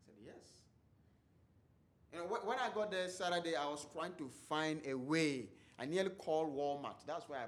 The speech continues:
bought my phone. Why is the data not working? Why? Because I wanted to speak to my wife.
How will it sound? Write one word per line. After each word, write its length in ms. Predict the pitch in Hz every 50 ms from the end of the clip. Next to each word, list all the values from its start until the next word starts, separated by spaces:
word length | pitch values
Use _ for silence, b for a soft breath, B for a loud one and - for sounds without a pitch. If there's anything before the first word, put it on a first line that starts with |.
| 107
bought 220 | 104 123 127 117 117
my 140 | 107 104 95 98 - - - - - - - -
phone. 240 | 143 120 104 98 - - B B B B B B 117
Why 320 | 123 135 143 143 147 147 - - 120
is 80 | 113 107
the 100 | 110 107
data 340 | 107 113 113 113 110 107
not 140 | 110 104 101 - 104
working? 300 | 123 170 - - - - -
Why? 120 | - 131 180 - - -
Because 260 | - - 143 139 -
I 120 | - 120 156
wanted 220 | 156 170 170 165
to 80 | - 98
speak 320 | - - - 151 143 -
to 60 | - 131
my 140 | 113 107
wife. 460 | 107 104 123 180 202 165 - - -